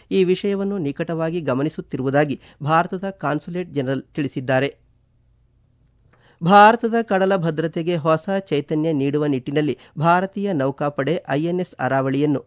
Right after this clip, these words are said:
ಇಂದು ಹರಿಯಾಣದ ಗುರುಗ್ರಾಮದಲ್ಲಿ ಅಧಿಕೃತವಾಗಿ ಕಾರ್ಯಾರಂಭಗೊಳಿಸಲಿದೆ. ಐ ಎನ್ ಎಸ್ ಅರಾವಳಿ ನೌಕಾಪಡೆಯ ಮಾಹಿತಿ ಹಾಗೂ ಸಂವಹನ ವ್ಯವಸ್ಥೆಯನ್ನು ಬಲಪಡಿಸುವ ಉದ್ದೇಶ ಹೊಂದಿದೆ. ಐ ಎನ್ ಎಸ್ ಅರಾವಳಿ ನೌಕಾಪಡೆಯ ಕಮಾಂಡ್, ಕಂಟ್ರೋಲ್ ಮತ್ತು ಮೇರಿಟೈಮ್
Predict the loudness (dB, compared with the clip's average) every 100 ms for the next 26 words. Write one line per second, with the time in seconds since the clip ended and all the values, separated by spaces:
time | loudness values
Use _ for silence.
0 | -2 0 0 -2 -6 -2 2 2 0 -2
1 | -6 -6 -2 -2 0 -2 0 -2 -4 -8
2 | -4 0 0 -2 -4 -4 -2 -2 -4 -2
3 | 0 0 0 -2 -2 -2 -2 -2 0 0
4 | -2 _ _ -20 -6 2 4 4 0 -2
5 | -4 -2 0 0 -2 -4 -8 _ 2 2
6 | 2 -4 -4 -2 -2 -2 -2 -4 -6 -2
7 | -2 -2 -2 -2 -2 -2 -2 -2 -2 -2
8 | -2 -2 -2 -2 -4 -10 4 4 4 0
9 | -6 -4 -4 -2 -2 -2 -2 -2 0 2
10 | 0 -4 _ -8 -2 0 2 0 -2 -2
11 | 0 0 0 -4 -4 0 0 0 -6 -4
12 | -4 -4 -4 -2 0 0 -2 -12 _ 0
13 | 2 2 -2 -2 -4 -2 0 0 0 -2
14 | -2 -4